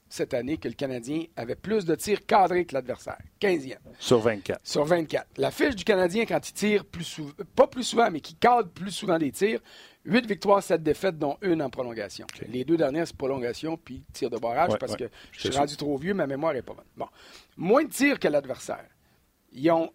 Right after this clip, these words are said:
Speaker 1: euh, trois victoires puis ils ont cinq défaites. Ça, c'est normal.
Speaker 2: Mais c'est
Speaker 1: T'sais,
Speaker 2: quand même trois un trois, semaine de
Speaker 1: oui,
Speaker 2: défaite en temps
Speaker 1: oui.
Speaker 2: réglementaire.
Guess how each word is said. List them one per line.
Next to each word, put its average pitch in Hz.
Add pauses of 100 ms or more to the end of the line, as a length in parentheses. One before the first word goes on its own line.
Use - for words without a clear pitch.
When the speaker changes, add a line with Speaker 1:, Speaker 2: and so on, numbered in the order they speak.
(100)
Speaker 1:
euh, 123
trois 214
victoires 185
puis 160
ils 139
ont 139
cinq 143
défaites. -
Ça, -
c'est -
normal. 127 (640)
Speaker 2:
Mais 113
c'est 269
Speaker 1:
T'sais, 139
Speaker 2:
quand 120
même 151
trois 127
un 110
trois, 156
semaine 131
de 180
Speaker 1:
oui, 214
Speaker 2:
défaite 147
en 110
temps 110
Speaker 1:
oui. 104
Speaker 2:
réglementaire. 107